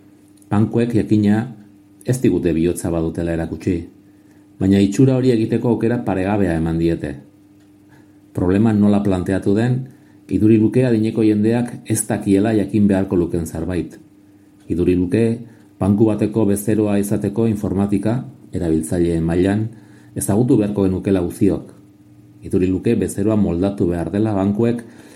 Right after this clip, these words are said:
ezartzen dizkion baldintza eta beharretara, eta ez alderantziz. Iduri luke banka online erabiltzen ez dakiena izaki arraroa dela. Deus merezi izatekotan, bankuen errukia eta bihotz onekoa merezi dituela.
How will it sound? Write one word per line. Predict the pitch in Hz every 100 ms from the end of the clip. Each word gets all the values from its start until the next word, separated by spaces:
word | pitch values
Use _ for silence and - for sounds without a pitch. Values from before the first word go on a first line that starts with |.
| - 101
ezartzen | 123 123 131 101
dizkion | 98 - 110 110
baldintza | 98 104 117 113 95
eta | 92
beharretara, | 95 101 101 92 92 87 - -
eta | - 90
ez | 87
alderantziz. | - 82 80 78 87 95 - - - _ _ - - - - - -
Iduri | - 92
luke | 92 95 110
banka | 101 101 104
online | 101 101 107 101
erabiltzen | 95 104 104 104
ez | 101
dakiena | 107 101 101 107 117 -
izaki | - 101 - 107
arraroa | 95 104 110 95 82
dela. | 82 71 69 - - - - - - _
Deus | 101 113 123
merezi | 101 101 104
izatekotan, | 110 98 101 107 123 131 135 - - -
bankuen | 90 95 101 113 110
errukia | 98 104 101 131 131 139
eta | 139 85
bihotz | 90 110 -
onekoa | 92 101 98
merezi | 80 80 87 -
dituela. | 82 80 87 80